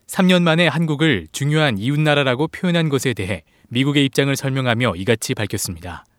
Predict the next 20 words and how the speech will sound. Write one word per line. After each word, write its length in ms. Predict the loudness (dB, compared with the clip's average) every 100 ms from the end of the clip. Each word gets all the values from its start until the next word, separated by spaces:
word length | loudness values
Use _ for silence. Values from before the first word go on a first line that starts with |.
| _ _ _ _ -4
이 80 | 0
관계자는 600 | 2 4 4 4 0 -4 -14 _
미국은 580 | -2 2 2 2 -2 -4
일본과 440 | -2 0 0 0 0
한국 300 | 0 0 0
모두의 360 | 0 0 -2
동맹이자 560 | -2 -2 -2 -2 0 -2
친구라며 640 | 0 -2 -2 -2 -4 -8 -14 _ _ -14
북한을 320 | 0 0 2
비롯해 540 | 0 -2 0 0 0 -10 _ _
인도 300 | 0 2 2
태평양 500 | 0 -2 0 0 -2
전역에서 720 | -2 -2 0 0 2 0 0
공동 380 | -2 0 0 0
과제에 360 | 0 0 2 2
대응하는 520 | 0 -2 -2 -2 -6 -14 -12
삼국의 500 | 0 0 2 0 0
협력이 440 | 0 0 0 0
중요하다고 520 | -2 -2 -2 -2 -2 -2
말했습니다. 680 | -2 -4 -8 -14 -16 -20